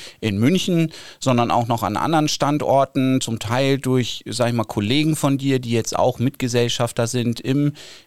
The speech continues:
äh, im Roundtable, zum Teil eben Menschen wie ich, äh, die eine bestimmte Region einfach übernommen haben.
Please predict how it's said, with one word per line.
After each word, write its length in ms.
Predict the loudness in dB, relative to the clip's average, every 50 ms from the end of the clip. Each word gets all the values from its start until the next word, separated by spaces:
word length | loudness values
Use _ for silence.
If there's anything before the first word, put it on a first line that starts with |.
| _ -2
äh, 240 | 0 2 4 2 2 0 0
im 260 | 0 0 2 2 2
Roundtable, 760 | 2 2 2 2 0 0 0 0 0 0 2 2 2 2 2
zum 200 | 0 -2 -4 -4 -2
Teil 300 | -2 -2 -2 -2 -2 0
eben 320 | 0 0 0 0 -2 -2 -6 -12 -20 -14 _
Menschen 400 | -2 0 0 0 0 0 -2 -2
wie 240 | -2 -2 -2 0 0
ich, 220 | 0 -2 -4 -10 -12 -18 -20 -20 -20 _ _ 0
äh, 200 | 2 2 2 2
die 420 | 0 -2 -4 -2 0 2 0 2 2
eine 140 | 2 0 2
bestimmte 420 | 0 -2 -2 -2 -2 0 0 0
Region 360 | -2 0 0 2 2 2 2 2
einfach 300 | 0 0 0 -2 -2 -2
übernommen 580 | -2 0 0 2 2 2 2 2 2 0 2
haben. 420 | 2 2 2 2 2 2 0 -2